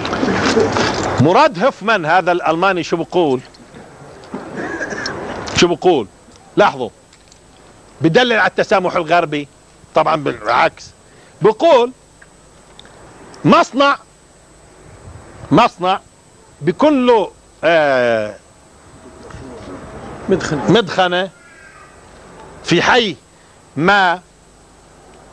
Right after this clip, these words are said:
Speaker 1: بقول لك ما بقولوش انه بشوه المنظر ولا بشوه البيئة، كأنه، آه، بينسجم مص-،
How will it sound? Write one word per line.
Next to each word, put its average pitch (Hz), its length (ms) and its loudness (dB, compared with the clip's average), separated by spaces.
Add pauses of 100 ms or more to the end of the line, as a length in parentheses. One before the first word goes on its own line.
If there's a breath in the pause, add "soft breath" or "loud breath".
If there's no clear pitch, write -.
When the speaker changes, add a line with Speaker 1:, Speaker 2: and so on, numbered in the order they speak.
(120)
Speaker 1:
بقول 160 380 2
لك 220 120 2 (760 soft breath)
ما 226 80 4
بقولوش 339 720 2
انه 220 220 0
بشوه 185 460 2
المنظر 156 560 0 (640)
ولا 247 200 4
بشوه 202 400 0
البيئة، 160 640 2 (1400)
كأنه، 220 300 2
آه، 240 340 -2
بينسجم 262 760 0
مص-، 196 280 -2